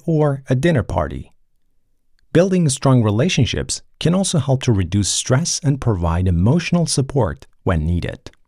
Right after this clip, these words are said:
Now, let's summarize what we discussed today. Developing good habits is essential for leading a happy and successful life. Establishing a morning routine,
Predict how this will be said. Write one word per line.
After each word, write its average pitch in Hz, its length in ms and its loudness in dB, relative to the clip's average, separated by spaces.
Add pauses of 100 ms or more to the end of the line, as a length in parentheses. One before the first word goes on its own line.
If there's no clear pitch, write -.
(920)
Now, 90 240 2
let's 143 260 0
summarize 104 640 2
what 92 140 -2
we 101 100 0
discussed 87 480 -2
today. 90 420 -4 (1200)
Developing 147 540 2
good 117 160 0
habits 85 580 -2
is 101 140 0
essential 135 560 2
for 107 160 -2
leading 104 480 2
a - 20 -2
happy 143 520 -2 (120)
and 131 240 2
successful 110 680 -2
life. 80 440 -4 (880)
Establishing 104 580 2
a 95 40 4
morning 139 400 2
routine, 78 580 -2